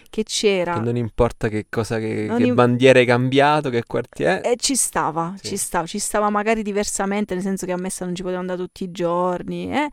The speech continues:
Speaker 1: perché non la celebravano, però c'era, cioè Dio c'era e questa cosa mi, mm, mi commuoveva tantissimo.
Speaker 2: È
Speaker 1: E
Speaker 2: bello, veramente bello.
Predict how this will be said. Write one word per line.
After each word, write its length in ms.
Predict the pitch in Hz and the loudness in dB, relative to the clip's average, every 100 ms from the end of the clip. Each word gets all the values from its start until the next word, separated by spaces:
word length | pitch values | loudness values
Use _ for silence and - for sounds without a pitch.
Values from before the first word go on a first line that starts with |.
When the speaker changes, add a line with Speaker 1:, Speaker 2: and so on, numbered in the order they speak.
| - - - | -10 -20 -8
Speaker 1:
perché 260 | 190 - | -8 -6
non 120 | 180 175 | -4 -4
la 80 | 185 | -4
celebravano, 720 | 214 226 190 190 185 180 190 | -2 -4 -2 -2 -2 -4 -10
però 360 | - 302 254 269 | -2 2 2 2
c'era, 560 | - - 285 214 170 160 - - - - | -2 -2 2 2 2 -6 -12 -20 -20 -14
cioè 160 | - 202 | -4 -4
Dio 260 | 185 269 285 | -2 -2 -2
c'era 460 | - 208 240 170 | -4 -4 -4 -6
e 100 | - - | -10 -8
questa 240 | 208 214 | -6 -4
cosa 240 | 247 262 | -4 -2
mi, 340 | 202 196 214 - _ 180 | -2 -2 -4 -6 _ -10
mm, 800 | 180 175 175 165 160 156 156 - - - - _ | -8 -8 -8 -10 -10 -10 -10 -12 -18 -20 -20 _
mi 160 | - 196 | -8 -6
commuoveva 520 | 202 202 196 214 196 | -4 -2 -2 -2 -2
tantissimo. 1040 | 185 180 175 - 175 - - 160 156 170 - | -4 -6 -6 -8 -10 -8 -8 -10 -10 -14 -16
Speaker 2:
È 80 | - | -6
Speaker 1:
E 280 | 202 196 185 | -2 -2 -2
Speaker 2:
bello, 260 | 196 101 107 | -4 -4 -6
veramente 500 | 110 101 98 101 110 | -4 -2 -2 -4 -6
bello. 400 | 98 92 117 120 | -6 -6 -6 -12